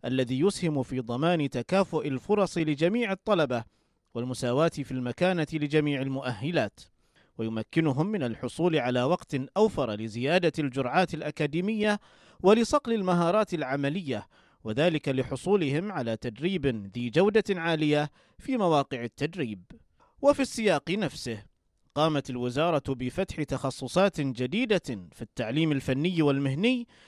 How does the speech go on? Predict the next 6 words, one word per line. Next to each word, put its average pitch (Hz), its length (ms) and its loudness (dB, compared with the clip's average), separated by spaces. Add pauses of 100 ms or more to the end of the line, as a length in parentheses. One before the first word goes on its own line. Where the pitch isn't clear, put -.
(140)
من 220 180 4
أجل 277 280 0
توسيع 208 440 0
الخيارات 156 640 0
أمام 160 440 0
الطلبة 175 500 0